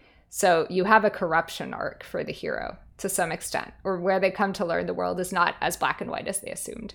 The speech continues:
This is not at all what happens in this relationship. The, as we mentioned, this is really Matthias moving towards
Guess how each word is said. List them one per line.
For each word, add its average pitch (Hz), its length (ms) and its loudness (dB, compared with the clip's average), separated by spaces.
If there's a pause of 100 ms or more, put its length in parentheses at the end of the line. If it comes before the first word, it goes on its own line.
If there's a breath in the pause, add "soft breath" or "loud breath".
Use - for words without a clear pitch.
This 214 300 4
is 208 480 6
not 185 340 10
at 175 120 2
all - 240 0
what - 120 -6
happens - 500 -8
in - 120 -10
this - 200 -10
relationship. - 680 -10 (220)
The, 165 240 0
as 165 220 2
we 165 160 2
mentioned, 170 460 -2
this 175 160 -4
is 165 120 -6
really - 380 -2
Matthias 170 760 2
moving 185 440 -2
towards - 680 -6